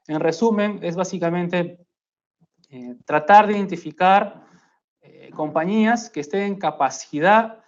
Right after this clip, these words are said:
de trasladar el, el mayor, eh, coste de operativo, de ventas,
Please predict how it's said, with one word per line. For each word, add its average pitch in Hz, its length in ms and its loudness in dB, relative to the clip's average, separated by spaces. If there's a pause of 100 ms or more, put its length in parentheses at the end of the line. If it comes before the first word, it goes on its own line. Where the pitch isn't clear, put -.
(280)
de 135 140 -12
trasladar 143 920 2
el, 135 140 -8
el 135 220 -12
mayor, 147 1080 -2
eh, 113 380 -20 (480)
coste 160 920 0
de 117 340 -10
operativo, 151 720 -2
de 139 120 0
ventas, 190 560 2